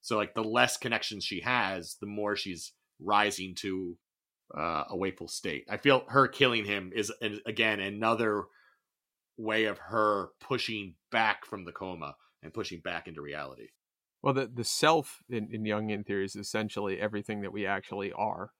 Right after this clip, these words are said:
Speaker 1: Mm-hmm.
Speaker 2: Like, everything we were and everything we will be is the self. So it's like all this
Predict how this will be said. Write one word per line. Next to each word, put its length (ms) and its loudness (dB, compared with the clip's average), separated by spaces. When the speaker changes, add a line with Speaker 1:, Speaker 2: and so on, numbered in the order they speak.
Speaker 1:
Mm-hmm. 220 -10
Speaker 2:
Like, 140 -6
everything 280 -2
we 120 -2
were 340 6
and 100 4
everything 300 -2
we 120 -4
will 240 -2
be 280 -2
is 200 -6
the 100 -10
self. 340 -8
So 180 -8
it's 120 -12
like 180 -6
all 220 2
this 300 -6